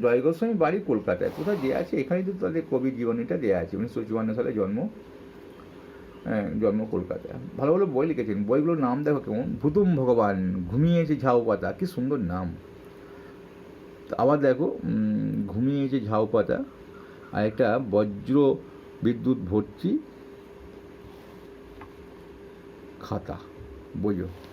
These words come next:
কি সুন্দর ভাষার নামগুলো অ্যাড করেছেন কবি এখানে।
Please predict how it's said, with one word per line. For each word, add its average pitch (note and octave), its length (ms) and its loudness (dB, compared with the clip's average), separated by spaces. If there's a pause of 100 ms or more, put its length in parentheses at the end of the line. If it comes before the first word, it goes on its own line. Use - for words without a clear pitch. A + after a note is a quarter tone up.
(220)
কি F#3 120 -2 (100)
সুন্দর C3 280 2 (140)
ভাষার A2+ 340 0
নামগুলো G#2 460 -2 (360)
অ্যাড A#2 220 0
করেছেন F#2 400 -2 (380)
কবি F2+ 200 -2
এখানে। F2+ 220 -6